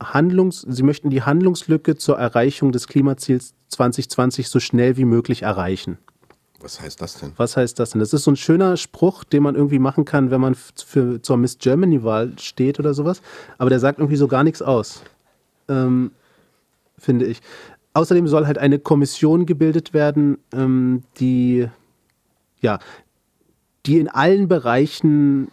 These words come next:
Speaker 1: dafür sorgen soll, dass der Klimaschutz beschleunigt wird.
Speaker 2: Oh, Kommission, äh, erstmal eine Kommission bilden, das finde ich gut.
Speaker 1: Ja, ja.
Speaker 2: Erstmal Steering-Komitee und ein
Speaker 1: Aha.
Speaker 2: Komitee zu, zum Steuern des
Speaker 1: Ja, ja.
Speaker 2: Komitees und da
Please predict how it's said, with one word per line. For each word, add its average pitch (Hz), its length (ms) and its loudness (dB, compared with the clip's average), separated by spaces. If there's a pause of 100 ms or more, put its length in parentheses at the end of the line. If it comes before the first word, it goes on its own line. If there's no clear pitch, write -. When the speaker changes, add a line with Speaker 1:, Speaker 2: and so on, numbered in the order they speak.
(100)
Speaker 1:
dafür 135 300 0
sorgen 127 340 0
soll, 123 160 0
dass 117 120 -2
der 117 100 -4
Klimaschutz 175 560 -2
beschleunigt 170 500 -2
wird. 196 240 -4 (220)
Speaker 2:
Oh, 98 60 -2
Kommission, 101 600 0
äh, 101 120 0
erstmal 113 200 -2
eine 107 80 -4
Kommission 98 400 0
bilden, 82 180 -2
das 92 100 -4
finde 107 180 -2
ich 80 100 -12
gut. 92 220 -4
Speaker 1:
Ja, 117 80 -2
ja. 113 60 0
Speaker 2:
Erstmal 101 160 0 (200)
Steering-Komitee 143 1300 -2
und 117 180 -4
ein 131 80 -4
Speaker 1:
Aha. 127 60 0
Speaker 2:
Komitee 120 380 -2
zu, 123 260 -2
zum 113 600 -4
Steuern 120 360 -2
des 117 120 -2
Speaker 1:
Ja, 135 80 -6
ja. 123 60 0
Speaker 2:
Komitees 120 580 -2
und 120 120 -4
da 117 100 -2